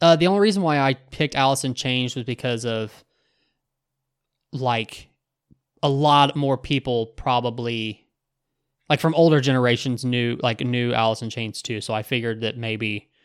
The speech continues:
you combine all of them compared to the fans of Linkin Park.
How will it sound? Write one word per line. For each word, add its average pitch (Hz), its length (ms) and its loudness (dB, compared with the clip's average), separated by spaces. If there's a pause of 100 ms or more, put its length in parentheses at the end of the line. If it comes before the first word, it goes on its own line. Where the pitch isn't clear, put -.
(200)
you 135 100 0
combine 127 420 0
all 117 200 0
of 113 60 -4
them 117 80 -6
compared 117 360 -2
to 113 260 -2
the 110 420 -4
fans 117 440 -2
of 110 320 -6 (720)
Linkin 123 360 -4
Park. 147 360 -2